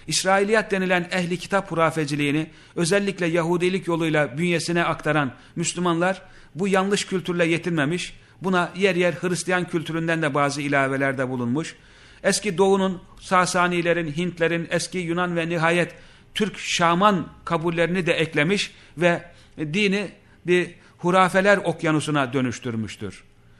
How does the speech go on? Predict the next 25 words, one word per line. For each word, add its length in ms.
Şamanizm 580
sevgili 360
dinleyiciler 520
eski 300
Türklerin 500
dini 420
olması 420
yönüyle, 540
e, 80
yarı 360
pagan, 500
yarı 260
mistik 420
bir 200
dinin 240
oluşturduğu 800
bir 300
batıl 580
bir 320
dindir. 460
E, 40
maalesef 560
Müslüman 380
olan 280
Türkler, 480